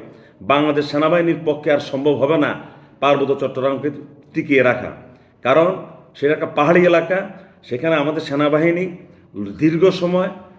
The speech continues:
যুদ্ধ করার যে অভিজ্ঞতা, আমরা যেভাবে বলি না কেন, তারা পারবে না, কারণ এটা পাহাড়ি এলাকা। আমাদের সেনাবাহিনী হলো সমতল এলাকার মানুষ, এক মাস দু মাস যুদ্ধ করবে, কিন্তু বছরের পর বছর রক্তক্ষয়ী সংঘর্ষে বাংলাদেশ সেনাবাহিনী কখনো কুলাবে না।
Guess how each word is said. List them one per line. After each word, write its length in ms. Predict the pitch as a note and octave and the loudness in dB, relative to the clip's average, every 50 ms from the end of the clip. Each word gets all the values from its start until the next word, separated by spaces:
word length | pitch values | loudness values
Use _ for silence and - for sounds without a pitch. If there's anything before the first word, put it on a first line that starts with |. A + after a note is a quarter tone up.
| - - - - - | -20 -20 -20 -8 -4
যুদ্ধ 300 | C3 D3 C#3+ C#3+ C#3+ F3+ | -2 -2 0 0 0 0
করার 400 | E3 F3 E3+ F3 F3 E3+ E3+ E3+ - - - - - - - _ _ _ - G2+ | 2 2 4 4 4 4 2 0 -4 -12 -18 -20 -20 -20 -20 _ _ _ -10 -2
যে 180 | A#2+ D3+ D3+ D3 C3+ | 0 0 2 2 2
অভিজ্ঞতা, 680 | C#3 D3+ G3+ D3+ G3 F#3+ F#3+ F#3+ F#3 E3+ - - - - | 0 0 2 2 2 4 4 4 4 2 2 -2 -8 -8
আমরা 200 | A#2+ C3 D#3 E3 | -6 -4 -2 0
যেভাবে 300 | C3 C#3+ D#3+ F3+ G3 G#3+ | 2 4 4 6 6 6
বলি 160 | G3+ F#3 E3 | 4 4 4
না 100 | D#3+ D#3+ | 4 2
কেন, 140 | C#3 D3 C#3+ | 2 0 0
তারা 160 | C#3+ D3 C#3 | 2 0 0
পারবে 280 | - C3 A#2 A2 G#2 G2+ | 2 0 0 -2 -2 -4
না, 100 | E2 - - - - - - - _ _ _ | -6 -8 -14 -20 -20 -20 -20 -20 _ _ _
কারণ 140 | - D3+ E3+ | 0 0 2
এটা 120 | E3+ F3 | 2 2
পাহাড়ি 340 | F3 F3 E3 D#3 E3+ F3+ E3+ | 2 2 2 2 4 6 6
এলাকা। 340 | D#3 C3+ A#2 - - F2 - F#2 - - - - - - - _ | 6 4 2 0 -2 -8 -12 -14 -16 -20 -20 -20 -20 -20 -16 _
আমাদের 260 | A2+ C3 D3+ D#3+ F3+ | -4 -4 -2 -2 -2
সেনাবাহিনী 440 | F3 - D#3 D3+ D#3 D#3 E3 E3+ F3 | -2 -2 -2 0 2 2 2 2 2
হলো 120 | F3 F3 E3 | 2 0 0
সমতল 440 | - - E3 E3+ E3+ E3 E3+ D3+ | -2 -4 -4 -4 0 0 2 4
এলাকার 280 | C#3+ C#3+ C#3+ C#3+ D3+ C3+ | 4 4 4 2 2 0
মানুষ, 260 | B2+ A#2+ A#2+ G#2 F#2+ - - - - - - - - | 0 -2 -4 -6 -8 -10 -14 -20 -20 -20 -20 -8 -4
এক 160 | - D3 D3 C#3+ - | -2 -2 -2 -2 -2
মাস 140 | D3+ D3+ C#3 - | -2 -2 -2 0
দু 120 | C3+ D#3 | 0 0
মাস 160 | D3+ D3+ D3+ C3 | 2 2 2 0
যুদ্ধ 180 | B2+ C#3+ C3+ C3 E3+ D3 | -2 -2 -2 -2 0 2
করবে, 200 | D#3 C3 B2 A#2+ G#2+ | 2 0 0 -2 -4
কিন্তু 200 | A2 C#3 C3 A2 G2+ | -4 -6 -6 -2 -2
বছরের 300 | D3+ D#3 F3 F3+ F3+ E3+ E3+ | -2 0 0 0 0 0 0
পর 80 | F3 D3+ | -2 0
বছর 320 | C3+ D3 D3 D#3+ D#3 B2 - - - - - - - | 0 -2 0 0 0 -2 -2 -4 -10 -18 -20 -8 -2
রক্তক্ষয়ী 500 | - C#3 C#3 C#3+ - E3+ E3 E3+ E3+ D#3 - | 0 0 0 0 -2 -2 0 0 -2 -2 0
সংঘর্ষে 320 | D3+ D3+ D3 D3+ C3+ D3+ D#3 | -2 -2 -2 0 -2 -2 -2
বাংলাদেশ 220 | D3+ C#3 C3+ B2 - | -2 -2 -2 -4 -6
সেনাবাহিনী 400 | B2+ C3 C3 B2+ C3 C3+ C#3 C#3 | -6 -6 -2 0 0 0 0 -2
কখনো 240 | C#3 A#2+ A2 B2 A#2+ | -6 -8 -8 -8 -8
কুলাবে 340 | A2+ A#2 A2+ A2 G#2 G2+ F#2+ | -8 -6 -4 -4 -4 -4 -6
না। 120 | E2 D2 | -8 -12